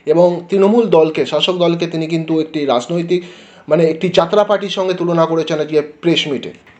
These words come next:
তো আরও, আরও অনেক প্রতিবেদন আনবো অভিজিৎ গঙ্গোপাধ্যায়কে নিয়ে আমাদের এই চ্যানেলের পক্ষ থেকে। তার আগে সবথেকে গুরুত্বপূর্ণ যেটা প্রশ্ন, যেটা আপনাদের উদ্দেশ্যে আমি এই প্রতিবেদনটা বানাচ্ছি, সেটা হলো কেমন হয় যদি এখনও পর্যন্ত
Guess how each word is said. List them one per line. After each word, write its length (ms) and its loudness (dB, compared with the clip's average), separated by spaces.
তো 320 8
আরও, 300 4
আরও 580 2
অনেক 260 4
প্রতিবেদন 420 2
আনবো 380 4
অভিজিৎ 280 -2
গঙ্গোপাধ্যায়কে 680 2
নিয়ে 160 4
আমাদের 260 2
এই 80 4
চ্যানেলের 400 0
পক্ষ 200 -4
থেকে। 280 -2
তার 240 4
আগে 400 2
সবথেকে 380 -2
গুরুত্বপূর্ণ 520 2
যেটা 200 4
প্রশ্ন, 380 2
যেটা 320 4
আপনাদের 440 2
উদ্দেশ্যে 320 2
আমি 240 2
এই 240 2
প্রতিবেদনটা 520 2
বানাচ্ছি, 360 -2
সেটা 220 0
হলো 460 4
কেমন 300 4
হয় 280 -4
যদি 320 -6
এখনও 280 2
পর্যন্ত 380 2